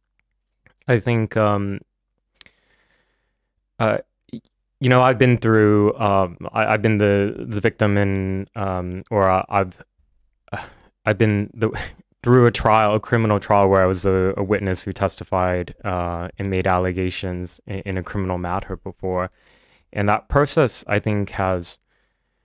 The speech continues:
it helped me understand potentially why some victims don't go forward. Uh, the process of, um, being cross-examined and gaslit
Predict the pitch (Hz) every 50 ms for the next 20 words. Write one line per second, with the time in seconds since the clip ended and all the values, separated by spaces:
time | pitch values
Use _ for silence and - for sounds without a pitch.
0 | _ _ _ _ _ _ _ _ - - - - 127 127 131 156 175 - - 147
1 | 127 120 120 120 123 123 120 120 120 - _ _ _ _ _ _ _ _ _ _
2 | - 117 123 113 120 117 - - - 113 104 104 101 101 101 104 101 - - 104
3 | - - 98 95 90 - - 98 92 90 90 92 92 90 92 90 90 90 92 92
4 | 90 - - - 92 95 95 95 95 92 95 - _ - 104 98 90 - - 98
5 | 92 92 90 90 85 - - _ _ - 104 92 92 95 98 92 - - - 92
6 | 90 90 90 85 - - - _ _ _ _ _ _ _ _ _ _ - 104 95
7 | 92 90 90 90 92 90 101 - - - 110 123 127 - 151 147 131 - - -
8 | 107 98 98 98 98 98 95 90 - - - _ _ - 98 95 90 90 90 87
9 | 87 87 87 87 90 - _ - - _ _ _ - 104 - 98 92 90 90 -
10 | - - 104 90 - - 92 - 123 131 131 127 123 120 117 117 117 117 107 -
11 | - _ - 90 85 82 107 120 131 120 - - - 123 113 113 110 113 -